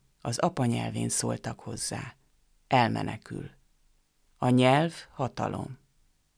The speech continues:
A fürdőszobában vagyunk, a férjem hideg vízzel mossa a feldagadt arcát, de nem lohad le.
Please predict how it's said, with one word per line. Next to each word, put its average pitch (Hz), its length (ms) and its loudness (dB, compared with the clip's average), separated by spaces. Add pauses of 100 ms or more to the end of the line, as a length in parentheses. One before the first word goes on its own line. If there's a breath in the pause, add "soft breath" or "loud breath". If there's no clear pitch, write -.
(680 loud breath)
A 147 80 -2
fürdőszobában 135 960 4
vagyunk, 143 400 -2
a 135 60 -2
férjem 143 420 2
hideg 139 340 2
vízzel 123 380 -2
mossa 131 360 0
a 120 60 0
feldagadt 120 680 -2
arcát, 135 480 -2
de 135 100 0
nem 117 220 2
lohad 110 340 -4
le. 117 300 -6